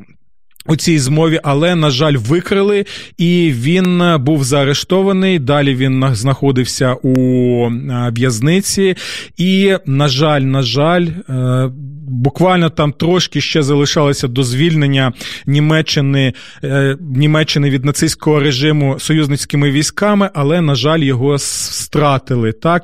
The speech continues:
І от останні його слова, друзі, які він казав, або одні з останніх слів, які, е, свідки почули, це було наступне: "Це кінець. Але для мене це, е,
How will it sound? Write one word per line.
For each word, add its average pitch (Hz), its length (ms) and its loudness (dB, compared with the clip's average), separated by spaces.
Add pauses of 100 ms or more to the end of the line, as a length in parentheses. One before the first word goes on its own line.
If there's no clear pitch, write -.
І 139 120 0
от 135 200 0
останні 180 540 0
його 147 260 0
слова, 139 500 0
друзі, 156 580 0 (360)
які 139 320 0
він 139 240 0 (100)
казав, 156 520 0 (180)
або 127 440 -2
одні 143 280 2
з 127 80 -2
останніх 127 640 -2
слів, 170 300 0
які, 143 360 0 (640)
е, 143 120 0
свідки 156 720 0 (220)
почули, 180 800 0 (220)
це 165 180 0
було 151 240 2
наступне: 123 640 -2 (260)
"Це 165 180 -2
кінець. 135 500 -2 (2000)
Але 135 180 2
для 127 180 2
мене 160 280 2
це, - 200 -6
е, 113 140 -4